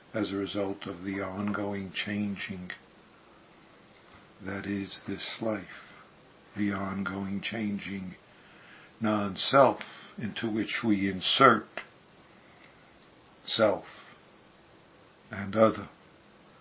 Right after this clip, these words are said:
and then make unsatisfactoriness, suffering, then support the arising of greed, anger, ignorance,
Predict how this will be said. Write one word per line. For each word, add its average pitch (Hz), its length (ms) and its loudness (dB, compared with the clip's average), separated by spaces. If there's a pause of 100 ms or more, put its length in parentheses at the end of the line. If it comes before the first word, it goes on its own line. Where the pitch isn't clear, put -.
(140)
and 95 180 -10
then 95 280 -2
make 95 440 -10 (2250)
unsatisfactoriness, 98 1800 -6 (220)
suffering, 107 760 -2 (1080)
then 104 440 4 (920)
support 107 640 4 (520)
the 104 120 2
arising 98 760 -2
of 95 140 -8 (200)
greed, 98 420 -2 (180)
anger, 98 580 -6
ignorance, 98 1000 -10